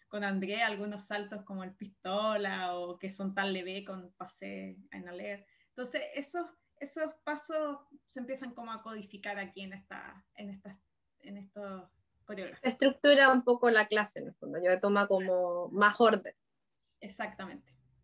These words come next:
Speaker 1: Bueno, acá yo creo que podríamos saltarnos este video eh, yo creo que todos hemos visto,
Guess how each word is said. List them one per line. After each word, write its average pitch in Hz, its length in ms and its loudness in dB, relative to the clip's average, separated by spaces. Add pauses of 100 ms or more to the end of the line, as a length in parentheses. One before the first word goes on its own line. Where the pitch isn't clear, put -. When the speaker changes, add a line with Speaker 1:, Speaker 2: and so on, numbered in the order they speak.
(1400)
Speaker 1:
Bueno, 285 340 2
acá 262 500 0
yo 247 120 -6
creo 294 180 -2
que 339 80 -4
podríamos 311 460 -2
saltarnos 294 440 -2
este 311 220 -6
video 311 500 -4 (440)
eh, 247 300 -2
yo 254 100 -10
creo 262 180 -6
que 262 80 -12
todos 262 320 -2
hemos 269 240 -4
visto, 269 680 -8